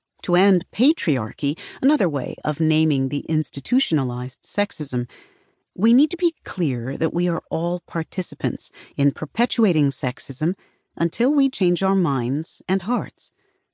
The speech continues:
until we let go of sexist thoughts and action and replace it with feminist thought and action. Males as a group have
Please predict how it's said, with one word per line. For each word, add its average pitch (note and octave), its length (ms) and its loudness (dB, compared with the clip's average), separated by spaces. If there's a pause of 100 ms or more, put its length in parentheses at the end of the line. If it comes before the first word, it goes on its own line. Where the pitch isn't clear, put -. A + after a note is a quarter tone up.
(120)
until E4 240 0
we F#3+ 100 4
let C3+ 260 -2
go F3 380 2
of - 100 -8
sexist - 760 -4
thoughts - 480 -4
and B2+ 140 -2
action C#3 460 -2 (340)
and D#3 160 2
replace A#3 600 0
it - 160 -4
with D#3+ 160 -4
feminist - 800 0
thought - 600 -4
and C3+ 180 2
action. A2+ 500 -4 (1160)
Males E3 500 2
as D#3+ 260 2
a D3+ 40 -2
group F3 320 0 (300)
have E3+ 380 0